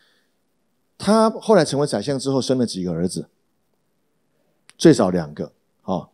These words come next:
老大叫什么？马拿西，意思是什么？神使我忘记，对不对，哈？第二个儿子叫什么名字？以法莲，哈。有兴趣的人自己可以翻，哈，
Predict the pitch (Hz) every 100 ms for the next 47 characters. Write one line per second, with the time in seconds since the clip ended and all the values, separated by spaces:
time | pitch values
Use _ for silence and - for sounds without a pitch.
0 | _ 113 113 151 139 131 95 82 - _
1 | _ _ _ _ _ _ _ _ _ _
2 | - 107 104 110 117 - 120 139 160 110
3 | 95 107 - 67 - _ _ _ _ _
4 | _ _ _ _ _ _ _ _ _ _
5 | _ _ _ - - 117 123 - 135 117
6 | - 143 107 - 117 104 92 107 87 87
7 | - _ - 208 160 139 123 135 117 104
8 | 92 104 101 - _ _ _ _ _ _
9 | _ _ 131 139 101 90 87 90 - 120
10 | 143 139 143 117 113 127 110 110 110 107
11 | 107 90